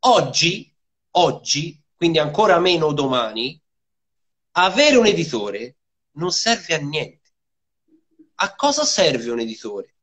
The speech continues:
O becchi un editore, però si ritorna lì. Devi essere qualcuno che sa già camminare da solo,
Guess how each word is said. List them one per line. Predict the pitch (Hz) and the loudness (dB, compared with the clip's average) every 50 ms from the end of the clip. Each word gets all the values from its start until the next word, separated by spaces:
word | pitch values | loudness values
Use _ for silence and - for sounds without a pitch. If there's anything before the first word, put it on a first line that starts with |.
| _ _ _ | _ _ _
O | - 311 330 320 262 202 170 | 4 6 6 6 4 2 0
becchi | 165 202 214 208 214 214 - 175 | 2 2 2 2 2 0 -2 -2
un | 170 165 | 0 0
editore, | 160 151 143 - - 160 165 156 143 127 120 110 101 - _ _ _ _ _ _ _ _ _ _ _ _ _ _ _ _ | 0 -2 -4 -4 -2 0 0 2 2 0 0 -2 -6 -10 _ _ _ _ _ _ _ _ _ _ _ _ _ _ _ _
però | - 151 190 190 | 0 2 2 2
si | - - 135 | 2 0 -4
ritorna | 123 117 - 113 92 85 | -6 -6 -8 -12 -10 -8
lì. | 113 139 147 - - _ _ _ _ _ _ _ _ _ _ _ _ _ _ _ _ _ _ _ _ | -6 -6 -6 -6 -10 _ _ _ _ _ _ _ _ _ _ _ _ _ _ _ _ _ _ _ _
Devi | - 135 135 139 | -8 -6 -2 0
essere | 139 131 127 - 131 120 | 0 0 -2 -2 -4 -4
qualcuno | 113 113 110 - - 127 123 117 | -4 -4 -4 -6 -4 -4 -2 -2
che | 110 110 110 - | -2 -4 -8 -10
sa | - - - 107 - | -12 -12 -12 -12 -8
già | - - 120 107 - | -4 -4 -4 -4 -4
camminare | - 113 110 113 110 101 98 95 | -8 -10 -10 -10 -10 -10 -10 -12
da | - _ | -14 _
solo, | - - - - 156 160 165 165 165 165 165 165 165 165 | -18 -16 -10 -8 -4 -2 0 0 0 2 0 0 -2 -4